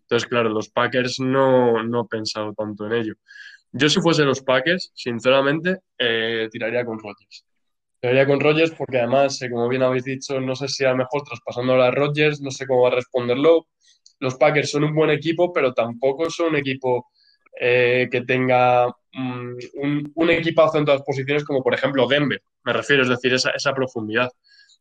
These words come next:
Entonces, yo ahora mismo yo tiraba con Rodgers. Si en dos, tres años tengo que reconstruir como ahora mismo está New Orleans sin, sin Drew Brees, eh, yo, yo voy a por ello. Pero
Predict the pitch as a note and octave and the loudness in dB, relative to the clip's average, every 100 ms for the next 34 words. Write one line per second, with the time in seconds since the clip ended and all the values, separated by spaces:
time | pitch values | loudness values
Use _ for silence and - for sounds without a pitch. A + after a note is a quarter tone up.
0 | _ - B2+ C3+ A#2+ C#3 E3+ E3 F3 G3 | _ -2 2 0 2 2 4 4 4 2
1 | C3+ B2+ B2 A#2+ A#2 A2 A2 G#2+ G2+ C3 | 0 -4 -2 -2 -4 -6 -8 -8 -4 -2
2 | B2 C#3+ C#3+ D3 D#3 D3 C#3+ C3+ B2+ B2 | 0 -2 -2 -4 -2 -2 0 0 0 0
3 | B2 - B2+ C3+ C3 B2+ B2 A#2+ B2 A#2 | -2 -2 0 0 0 0 2 2 -2 -6
4 | A#2 - B2 A#2 A#2+ D3 C3+ A#2+ A#2 B2 | -10 -8 -6 -2 2 2 2 0 -2 -4
5 | A#2 A2+ A2+ - A#2+ B2 A#2+ C3+ F3+ - | -4 -4 -6 -6 -2 0 2 2 0 -2
6 | _ _ - _ - _ - G2+ G#2+ G#2 | _ _ -20 _ -20 _ -8 -4 -2 -2
7 | G#2 G2 - - A#2+ A2+ C#3 C3+ C#3+ A2 | -2 -4 -6 -12 -16 -2 0 0 -4 -4
8 | A#2 D3+ C3+ G#2 C3+ A2+ - A#2 A2+ | 2 4 2 0 0 -2 -4 0 2